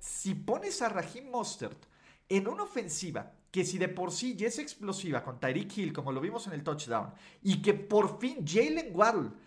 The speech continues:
regresó a jugar y también anotó, pues sería un equipo bien peligroso en estos playoffs, cabrón. Creo que Miami va a estar en playoffs, sobre todo por cómo se dieron el resto de los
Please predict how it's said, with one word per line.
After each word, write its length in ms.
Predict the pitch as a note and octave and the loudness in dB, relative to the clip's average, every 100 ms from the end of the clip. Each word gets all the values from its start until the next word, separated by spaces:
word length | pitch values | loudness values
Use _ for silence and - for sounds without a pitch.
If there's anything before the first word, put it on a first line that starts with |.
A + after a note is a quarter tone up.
| - - | -20 -2
regresó 800 | F3+ F#3 D#3 C#3+ - - E3 | 4 6 6 2 0 0 2
a 60 | D#4+ | 2
jugar 320 | B3 D3+ A2+ | 2 0 0
y 60 | D3 | 0
también 420 | D3 B2 B2+ C#3+ | -4 -4 -4 -4
anotó, 460 | G3+ B3+ F#3+ G3+ - - - - _ | -4 0 0 0 -4 -18 -20 -20 _
pues 140 | F#4+ - | -2 8
sería 680 | B3+ G3+ G3+ D#3+ F#3+ - - | 8 10 8 6 2 -6 -6
un 160 | G3+ | -4
equipo 800 | B3 - A3+ - A#3 B3 - - _ - | -4 -4 -4 4 8 8 4 -8 _ -16
bien 600 | C3+ B2+ D#3 A3+ F4+ C4+ | -12 -4 -2 2 2 2
peligroso 720 | G#3 E3 F3 C3+ B2+ - - _ _ | 2 4 4 2 -4 -10 -16 _ _
en 100 | G3+ | -6
estos 280 | E3+ - D3+ | -6 -6 -6
playoffs, 480 | F#3+ G3+ C#4+ F4+ - | -2 0 2 0 -4
cabrón. 220 | - - - | -10 -12 -2
Creo 140 | B3+ | 0
que 80 | F#4 | 2
Miami 440 | D4 A3+ C4 G3 | 2 2 0 0
va 80 | C#3+ | -2
a 40 | C#3 | -4
estar 240 | - A#2 | -4 -6
en 120 | G2+ | -4
playoffs, 460 | A2+ G#2 - - - | -4 -4 -4 -8 -8
sobre 260 | - G3+ G#3 | 0 0 4
todo 260 | B3+ D#4+ | 4 4
por 180 | A3+ D#3+ | 0 -2
cómo 200 | F3+ E3+ | -4 -4
se 140 | D#3+ E3+ | -4 -2
dieron 300 | G3+ B3 - - - - G3 | -2 -4 -8 -18 -20 -8 2
el 200 | F#3+ F3+ | 4 6
resto 380 | G3 A3+ A3+ | 6 6 6
de 100 | A#3+ | 4
los 480 | F#3+ D#3+ C#3 - - | 6 4 2 0 -12